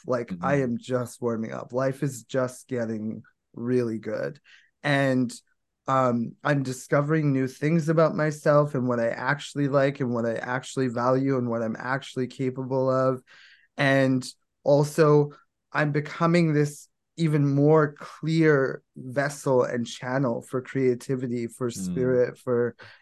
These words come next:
Speaker 1: inspiration and expression. Like, it's just, there's so much, you know, there's so much. And, and, like, for service too,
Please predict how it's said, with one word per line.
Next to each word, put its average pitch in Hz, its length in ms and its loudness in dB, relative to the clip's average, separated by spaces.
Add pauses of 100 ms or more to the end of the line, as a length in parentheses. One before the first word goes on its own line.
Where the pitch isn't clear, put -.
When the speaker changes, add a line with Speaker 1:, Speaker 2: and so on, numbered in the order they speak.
Speaker 1:
inspiration 131 880 0
and 120 120 -2
expression. 117 640 -4
Like, 120 240 -4
it's 143 200 -2
just, 180 360 2 (340)
there's 180 240 4
so 190 240 6
much, - 480 -4
you 139 160 0
know, 135 140 4
there's 139 320 0
so 151 180 4
much. 127 480 -2
And, 151 420 4 (420)
and, 151 200 4
like, 135 240 2
for - 200 -2
service 139 720 0
too, - 420 -6